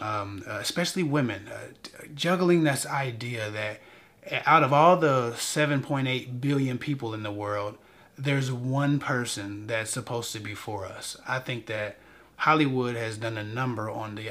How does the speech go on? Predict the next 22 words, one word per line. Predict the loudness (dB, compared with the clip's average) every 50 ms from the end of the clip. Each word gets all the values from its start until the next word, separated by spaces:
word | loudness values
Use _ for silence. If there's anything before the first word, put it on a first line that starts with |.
| -8 -6
psyche | -4 0 2 2 2 2 0 -4 -6 -6
of | -6 -6
a | -4
lot | -2 -2 -2 -2
of | -4 -6
people | -8 -8 -8 -8 -10 -10 -8
who | -6 -6 -6
think | -6 -6 -8 -8 -8 -6
that, | -6 -6 -4 -6 -6 -10 -12 -10
um, | -8 -8 -8 -8 -8 -8 -10 -10 -12
because | -12 -12 -8 -6 -6 -6 -2 -2
that's | -2 -2 -2 -4 -6 -6
what | -4 -4 -6 -6
is | -8 -8 -8 -8
presented | -6 -8 -8 -4 -2 -2 -2 -2 -2 -4
to | -6 -6 -6
us, | -6 -8 -8 -8 -10 -12 -12 -10
it | -10 -8 -6
must | -6 -6 -6 -8 -8
be | -10 -10 -10
true. | -8 -8 -6 -6 -6 -6 -6 -10 -14 -20 -20 -20 -20 -20 -18 -10
Um, | -6 -6 -6 -6 -6